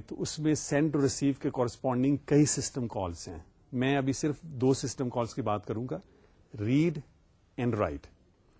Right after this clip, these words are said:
اس کے ہم ایکچوئل یوز بھی دیکھیں گے آج جب ہم ایک پرٹیکولر آئی پی سی کو ڈسکس کریں گے، اس میں ہم دیکھیں کس طرح یوز ہوتے ہیں۔ But اس میں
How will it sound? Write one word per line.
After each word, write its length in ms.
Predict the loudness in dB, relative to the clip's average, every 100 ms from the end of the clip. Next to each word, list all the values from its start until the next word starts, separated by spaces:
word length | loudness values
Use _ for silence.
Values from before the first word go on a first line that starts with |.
| _ _ -6
اس 160 | -6
کے 120 | 0 2
ہم 80 |
ایکچوئل 340 | 4 2 0 2
یوز 260 | 4 4
بھی 100 | 4
دیکھیں 340 | 4 4 2 0
گے 140 | 2
آج 260 | 0 -2 -2 -6
جب 280 | -4 -2 -2
ہم 120 | -2
ایک 160 | -2 -4 -10 -18 -6
پرٹیکولر 460 | -6 -2 -2 -2 -2
آئی 140 | -4
پی 120 | -4
سی 180 | -6 -6
کو 160 | -4 -4
ڈسکس 440 | -4 -6 -4 -4
کریں 280 | -2 -2 0
گے، 120 | -2 -4 _ _ _
اس 200 | -8 -2
میں 80 | 0
ہم 60 | 2
دیکھیں 240 | 2 0
کس 140 | -4 0
طرح 120 | 0
یوز 260 | 0 -2
ہوتے 220 | -4 -6 -10
ہیں۔ 60 | -12 _ -2
But 80 | -2
اس 220 | -6 -4
میں 220 | 0 0